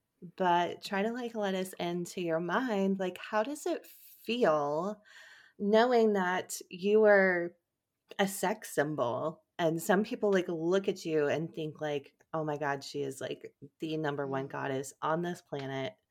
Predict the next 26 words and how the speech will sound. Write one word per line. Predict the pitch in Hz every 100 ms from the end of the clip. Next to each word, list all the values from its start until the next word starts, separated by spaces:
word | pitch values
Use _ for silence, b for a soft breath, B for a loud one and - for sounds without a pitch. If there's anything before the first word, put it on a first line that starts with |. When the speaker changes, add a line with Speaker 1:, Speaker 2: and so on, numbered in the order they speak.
| _ _ _ _ _ -
Speaker 1:
Like, | -
how | 240
does | 262 262
that | - - - -
feel? | - - - - 196 - _ _
What | - 208
are |
your | 196
thoughts | 196 - 170 175 - 135
on | 143
that? | 131 - - - 196 _ _ _ _ _ _ _ _ _ _ _ _ _
Speaker 2:
Amazing. | 175 175 156 156 170 175 180 190
Speaker 1:
<laughs> |
Speaker 2:
I've, | 269 185 - 302 208 220 190 214 196 190
uh, | 202 202 -
I | 196
mean, | 208 202 190
I | 196
feel | 208 196
like | 185 180
I've | 175
come | 185 185
into | 175 170 170
my | 165
destiny, | 165 - 180 175 - -
honestly. | 175 175 - 190 -